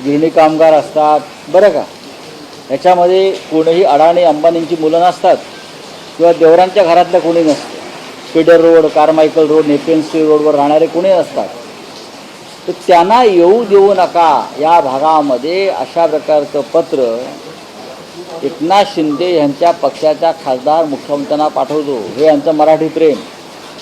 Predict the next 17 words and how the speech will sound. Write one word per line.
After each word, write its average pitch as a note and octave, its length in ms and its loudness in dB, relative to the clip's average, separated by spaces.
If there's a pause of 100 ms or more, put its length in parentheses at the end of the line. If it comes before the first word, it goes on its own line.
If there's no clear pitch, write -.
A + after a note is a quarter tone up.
(480)
हां, D3 280 -2
ही D3 80 -2
यांची D#3+ 280 2
मराठी D#3 360 2
अस्मिता. E3 560 0 (880)
ह्याच्यावरती A3+ 600 0
जर A3 300 2 (1120)
राज्याच्या F#3+ 880 2
उपमुख्यमंत्र्यांनी E3+ 1040 -2
आणि D3+ 180 -4
अमित D3+ 300 -2 (100)
शहांचा D#3+ 300 0
जो D#3+ 140 -2
पक्ष F#3+ 320 -2
आहे, A#2+ 220 2 (960)
शिंदे E3 280 2
गट, D#3 200 4